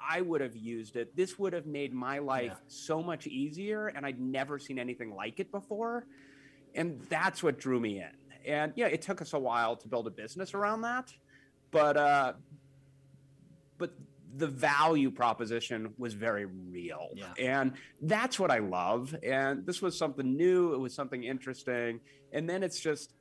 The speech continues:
Speaker 1: how do you educate people on something that you genuinely believe is going to make their life, their job, their company, their outcomes better?
Speaker 2: Yeah.
Speaker 1: And I'm not selling anything at that point, you know? And, and by the way, I, I haven't really had a career in sales. In fact,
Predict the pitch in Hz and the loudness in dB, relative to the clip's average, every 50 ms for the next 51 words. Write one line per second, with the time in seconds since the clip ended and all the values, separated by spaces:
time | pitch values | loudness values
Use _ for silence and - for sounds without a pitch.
0 | _ _ - - - - 175 185 196 196 196 185 160 151 - 120 120 120 123 135 | _ _ -18 -16 -14 -6 -2 -2 0 0 0 0 0 -2 -2 -2 -6 -6 -6 -8
1 | 113 - 120 113 107 - - - 107 107 104 - 113 110 92 - 117 117 110 - | -10 -8 -8 -8 -8 -8 -6 -4 -2 -2 -2 0 -2 -2 -2 -2 -4 -6 -6 -6
2 | - 127 127 123 123 - 120 120 117 117 113 117 - - 135 139 131 113 104 101 | -4 -4 -4 -4 -4 -6 -6 -6 -6 -6 -6 -8 -8 -6 -4 -4 -4 -4 -6 -6
3 | 104 123 120 123 135 143 143 143 135 127 120 117 110 98 98 101 98 95 95 98 | -2 0 0 0 2 0 0 -2 -2 -4 -4 -6 -8 -8 -10 -12 -12 -10 -8 -8
4 | 101 104 104 113 123 - - 117 110 104 101 - 98 101 104 107 107 107 - - | -6 -6 -8 -10 -12 -10 -8 -8 -8 -6 -4 -2 -2 0 2 2 0 0 -2 -2
5 | 107 101 98 98 - 110 104 101 104 104 104 101 - - - - - - 123 120 | -2 -2 -2 -2 -2 -2 0 0 2 0 0 -2 -6 -12 -20 -16 -6 -2 0 0
6 | 120 113 110 107 - - 104 95 92 - 127 117 120 117 117 117 107 110 95 - | 2 0 0 -2 -6 -8 -8 -8 -2 0 2 4 6 6 6 4 2 -2 -8 -10
7 | - - - 127 120 113 117 113 110 110 107 107 107 104 - - - _ - 123 | -10 -8 -6 -6 -6 -6 -6 -6 -6 -6 -6 -6 -6 -8 -12 -18 -20 _ 0 0
8 | 120 - - 117 117 117 - - 107 101 101 98 92 90 80 92 90 95 104 117 | 2 2 2 0 -2 -4 -4 -6 -4 -4 -4 -6 -8 -8 -6 -4 -4 0 0 0
9 | 127 131 131 - - - - - - - - - - - 135 135 135 139 135 135 | 0 0 -2 -6 -14 -20 -20 -20 -20 -20 -20 -16 -10 -6 -2 0 2 2 2 2
10 | 135 139 156 170 196 226 226 - - - 226 214 214 208 196 202 233 233 175 135 | 0 0 -2 -2 -2 -2 -2 -2 -2 0 0 0 0 0 -2 -2 -2 -4 -6 -8
11 | 98 90 85 - - 90 85 82 - - - - - 57 - - - - - - | -10 -14 -16 -16 -16 -14 -14 -14 -12 -12 -12 -12 -10 -12 -12 -14 -14 -12 -4 0
12 | - 151 143 143 147 151 156 123 - 156 151 - - 165 156 - - 214 196 170 | 2 2 4 4 4 4 4 4 2 2 2 0 -2 -4 -4 -4 -2 0 2 2
13 | 123 110 120 147 151 - 156 160 - 170 165 156 151 135 135 147 143 135 123 120 | 2 2 2 0 0 0 -2 -2 0 2 2 2 2 2 2 2 2 2 2 0
14 | 127 123 - - - 127 117 113 107 101 95 - - - - 98 107 110 127 131 | -2 -4 -4 -4 -2 -2 0 0 -2 -4 -6 -8 -8 -8 -4 -2 -2 0 0 -2
15 | 143 143 139 - 107 - - 104 98 101 - - | -4 -6 -6 -8 -6 -4 -4 -4 -4 -4 -10 -16